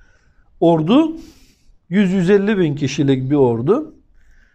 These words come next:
Altmış çift mandayla çekilen toplar var. Ağır toplar, şahi topları. Şimdi bu kadar büyük yükleriniz var, kütleleriniz var.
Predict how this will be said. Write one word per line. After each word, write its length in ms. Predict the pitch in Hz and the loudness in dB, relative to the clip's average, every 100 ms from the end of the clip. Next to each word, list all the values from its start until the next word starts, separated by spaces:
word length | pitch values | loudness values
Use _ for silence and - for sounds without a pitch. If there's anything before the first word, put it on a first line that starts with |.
| _ _ - | _ _ 0
Altmış 580 | 196 202 - 294 269 - | 2 2 2 2 2 0
çift 420 | - 269 - - - _ _ _ | 2 2 0 -16 -20 _ _ _
mandayla 680 | 156 202 202 214 277 226 185 | -2 0 0 0 0 0 -2
çekilen 500 | - 185 202 240 240 | 0 -2 0 0 0
toplar 440 | 202 170 202 208 | 0 0 0 0
var. 200 | 175 139 | 0 0
Ağır 260 | 143 151 151 | 2 4 2
toplar, 420 | 151 127 139 120 | -2 -8 -6 -6
şahi 420 | - 139 135 139 | -4 -2 0 0
topları. 420 | 139 107 - 98 98 _ _ _ _ _ _ - _ _ _ _ _ _ - - - - _ _ _ _ | -4 -12 -16 -18 -18 _ _ _ _ _ _ -20 _ _ _ _ _ _ -20 -20 -20 -20 _ _ _ _
Şimdi 360 | - 139 151 160 | -8 -4 0 2
bu 60 | 220 | 2
kadar 400 | 262 262 254 208 | 2 2 0 2
büyük 420 | 233 262 - - | 2 2 0 -2
yükleriniz 680 | 180 - 214 202 214 214 | -2 0 0 2 0 2
var, 240 | 180 147 - | 2 2 -2
kütleleriniz 800 | 170 170 190 196 190 220 285 226 | -8 0 2 4 2 2 2 4
var. 260 | 233 285 | 4 2